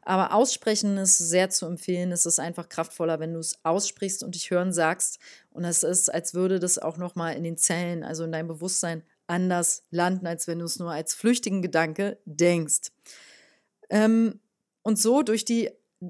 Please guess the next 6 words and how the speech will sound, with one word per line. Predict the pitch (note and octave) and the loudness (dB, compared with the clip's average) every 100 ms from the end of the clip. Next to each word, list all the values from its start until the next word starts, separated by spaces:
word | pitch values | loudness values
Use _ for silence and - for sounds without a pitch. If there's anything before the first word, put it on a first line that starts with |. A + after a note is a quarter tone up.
| - _ | -16 _
Schwingung | - C4+ D4 D#4+ B3+ | 0 4 4 4 4
der | A3 | 4
Dankbarkeit, | G3+ A#3 B3 A#3+ E3 E3+ | 4 2 0 0 0 0
also | F#3 | -2
Dankbarkeit | F3+ G#3 B3 - G#3+ G#3 | -2 0 0 2 0 0
erhöht | - E3+ G#3 G#3 | -4 -2 -2 -4